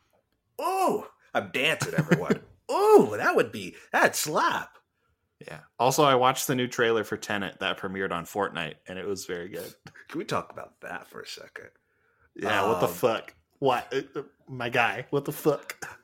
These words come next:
Speaker 1: I did
Speaker 2: Remember that
Speaker 1: see
Speaker 2: time that Christopher Nolan, one of the best filmmakers of the modern era,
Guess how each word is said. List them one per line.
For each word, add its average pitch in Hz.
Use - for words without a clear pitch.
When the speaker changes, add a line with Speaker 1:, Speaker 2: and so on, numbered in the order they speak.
Speaker 1:
I 156
did 208
Speaker 2:
Remember 214
that 214
Speaker 1:
see -
Speaker 2:
time 180
that 170
Christopher 175
Nolan, 139
one 143
of 170
the 147
best 127
filmmakers 135
of 117
the 113
modern 117
era, 110